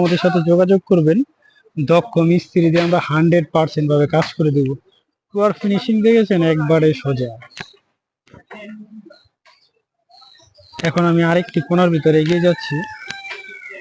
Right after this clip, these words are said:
এটা হচ্ছে আপনার এই যে সেটের আরেকটা কোণা। এটা ছোট চালটা আমি এখানে দেখাচ্ছি। দেখছেন কাজের ফিনিশিং, আপনার মাথাগুলা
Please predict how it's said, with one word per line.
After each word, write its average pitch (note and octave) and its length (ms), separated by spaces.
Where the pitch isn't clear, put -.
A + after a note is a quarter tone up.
এটা F3+ 220
হচ্ছে G3 220
আপনার F#3+ 300
এই D#3+ 80
যে F3 80
সেটের D#3 320
আরেকটা D#3+ 280
কোণা। D#3+ 200
এটা E3 200
ছোট F3 140
চালটা F#3+ 280
আমি D3 160
এখানে D3 300
দেখাচ্ছি। - 380
দেখছেন G3 260
কাজের E3+ 300
ফিনিশিং, F3 380
আপনার F3+ 280
মাথাগুলা D#3+ 540